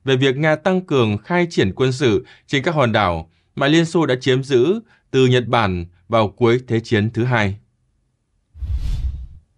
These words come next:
Cũng trong ngày hai mươi bảy tháng mười hai, Nga nói với Hàn Quốc rằng – Đừng ngạc nhiên nếu Moscow trả đũa Seoul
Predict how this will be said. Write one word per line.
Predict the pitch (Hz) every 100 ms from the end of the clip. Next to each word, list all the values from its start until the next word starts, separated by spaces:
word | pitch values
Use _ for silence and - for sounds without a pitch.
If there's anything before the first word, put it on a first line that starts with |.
| _ _ _ _ _ _ -
Cũng | 120 147
trong | 151
ngày | 139 113
hai | 127
mươi | 127
bảy | 123 92
tháng | 98 135
mười | 117
hai, | 113 113 107 104 _ _
Nga | 123 120
nói | 117 110
với | 113
Hàn | 151 98
Quốc | - 160
rằng – | 131 101 85 - _ _ -
Đừng | 147 147
ngạc | 135
nhiên | 160 165 160 156 _ _
nếu | 123
Moscow | 147 190 - 143 131 127
trả | 123 127
đũa | 95 104
Seoul | 123 135 127 120